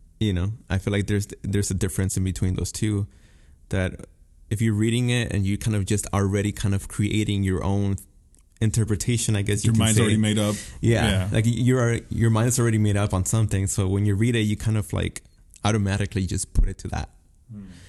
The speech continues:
Speaker 1: And I feel like if you're doing it, like, spiritually, like, "God, lead me to where you want me to see in this Scripture," it's very different.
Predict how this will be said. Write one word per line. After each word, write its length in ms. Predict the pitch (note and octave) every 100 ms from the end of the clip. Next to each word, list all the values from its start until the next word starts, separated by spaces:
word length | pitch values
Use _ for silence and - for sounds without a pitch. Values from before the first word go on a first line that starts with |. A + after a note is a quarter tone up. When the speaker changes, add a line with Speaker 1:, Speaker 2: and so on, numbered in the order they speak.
| - - -
Speaker 1:
And 120 | G#2
I 60 | G2
feel 160 | - G2
like 220 | F#2+ -
if 680 | F#2 - - - - - -
you're 220 | G#2+ A2+
doing 280 | G#2 G#2+ G#2
it, 140 | G2 F#2
like, 160 | F2+
spiritually, 720 | - - A#2+ A2+ G2+ G2 G2
like, 420 | F#2 E2+ D#2+ - - - - _ - F#2+
"God, 240 | F#2+ G#2
lead 280 | G#2 G#2+ G#2+
me 140 | G#2+
to 160 | - G#2+
where 340 | G2 F#2+ F#2 - -
you 480 | F#2 F#2 G2+ G#2 G2+
want 280 | G2 E2
me 140 | F#2+ F#2
to 340 | F2 F2+ - - _
see 320 | - - C3 C3+
in 80 | G2+
this 140 | F#2+
Scripture," 540 | - G2 - F#2+ F#2 - - - - - -
it's 340 | F#2 - -
very 240 | A#2 G#2+ F#2
different. 420 | G2+ F#2+ -